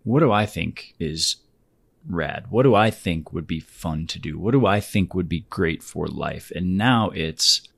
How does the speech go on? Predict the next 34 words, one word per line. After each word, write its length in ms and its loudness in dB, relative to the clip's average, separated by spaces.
what 220 4
do 160 4
I 140 2
think 360 -2
will 120 -2
be 160 -6
good 200 -6
for 180 -14
her 160 -2
life? 460 -14
What 120 -6
do 120 -2
I 100 -4
think 260 -8
will 80 -8
be 120 -6
good 300 -8
for 520 -10
her 160 -6
as 160 -6
a 40 -10
person 440 -6
and 140 -6
a 40 -8
human 440 -6
and 140 -4
growing? 500 -6
What 220 -4
do 180 -2
I 180 -4
want 320 -6
the 120 -6
lessons 800 -2
for 260 -8